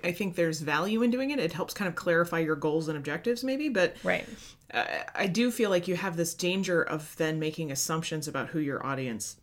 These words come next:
Speaker 1: is, and, and I guess we all do that to some degree anyway. But I feel like if you create this very specific idea of what your ideal person is,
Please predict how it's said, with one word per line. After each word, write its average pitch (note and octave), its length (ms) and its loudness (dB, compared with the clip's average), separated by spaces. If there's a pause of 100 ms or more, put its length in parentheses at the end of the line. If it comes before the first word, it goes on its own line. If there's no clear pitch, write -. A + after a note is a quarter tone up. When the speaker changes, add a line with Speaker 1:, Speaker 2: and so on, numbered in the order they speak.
Speaker 1:
is, C3+ 300 0
and, - 280 0
and G3+ 500 -2
I G3 120 2
guess G3 240 2
we F3+ 140 4
all D#3+ 160 4
do D#3 160 2
that D3+ 160 0
to D#3+ 100 -4
some D#3 200 -4
degree C3+ 280 -6
anyway. A3 380 2
But F#3+ 280 4 (420)
I E3+ 80 2
feel F#3 180 6
like E3+ 140 8
if - 120 -6
you D#3 60 0
create E3+ 540 4
this D#3+ 140 4
very D3 220 4
specific D3+ 460 -6
idea D#3 460 4
of D3+ 340 0
what D3+ 180 2
your C#3+ 280 0 (160)
ideal E3+ 480 6
person F3 500 2
is, A3+ 500 10